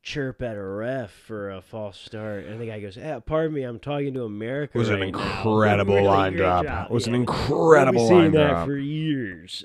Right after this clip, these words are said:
Speaker 1: Um,
Speaker 2: Yes, he's
Speaker 1: but
Speaker 2: immortal.
Speaker 1: I think the Lions-Falcons game should be good, too. I mean, these are these exciting new N F C teams. I mean, it's the newly constu-, constituted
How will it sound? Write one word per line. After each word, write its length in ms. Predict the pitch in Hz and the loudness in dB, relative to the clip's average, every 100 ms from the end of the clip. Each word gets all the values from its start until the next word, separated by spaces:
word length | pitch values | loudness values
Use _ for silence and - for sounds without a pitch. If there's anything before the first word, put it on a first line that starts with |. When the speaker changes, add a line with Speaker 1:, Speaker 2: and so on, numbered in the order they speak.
| - | -2
Speaker 1:
Um, 460 | 156 147 143 127 | 2 2 2 -2
Speaker 2:
Yes, 320 | - 95 80 - | -4 -2 -2 -4
he's 200 | 101 95 | -4 -2
Speaker 1:
but 40 | |
Speaker 2:
immortal. 380 | 202 180 170 143 | 0 0 -2 -2
Speaker 1:
I 80 | 190 | 0
think 160 | 214 208 | 0 0
the 60 | |
Lions-Falcons 760 | 220 220 220 202 233 226 247 214 | 0 0 -4 -6 -8 -8 -8 -6
game 260 | 185 156 | -4 -4
should 240 | 139 147 135 | -6 -8 -4
be 140 | 143 | -4
good, 340 | 131 147 147 127 | -2 -2 -2 -4
too. 420 | 156 196 202 120 | -2 0 0 -2
I 60 | 120 | -6
mean, 220 | 127 127 | -8 -6
these 300 | 139 196 190 | -4 -4 -4
are 100 | 180 | -4
these 340 | 147 156 143 | -4 -6 -6
exciting 840 | 131 - 143 143 139 135 131 131 | -12 -10 -6 -4 -4 -6 -6 -6
new 460 | 151 170 190 160 147 | 0 2 4 4 2
N 220 | 135 139 | -2 -4
F 120 | 127 | -6
C 340 | - - 170 185 | -6 -14 -14 -14
teams. 600 | - 110 90 87 87 95 | -16 -14 -14 -14 -16 -14
I 40 | |
mean, 180 | 107 110 | -12 -10
it's 160 | 113 - | -12 -14
the 140 | 123 | -12
newly 420 | 120 139 143 135 | -6 -4 -2 -4
constu-, 680 | - 131 117 - - 131 127 | -6 -10 -10 -14 -8 -8 -8
constituted 880 | - 139 131 123 - 131 123 120 107 | -8 -8 -8 -12 -8 -6 -4 -6 -8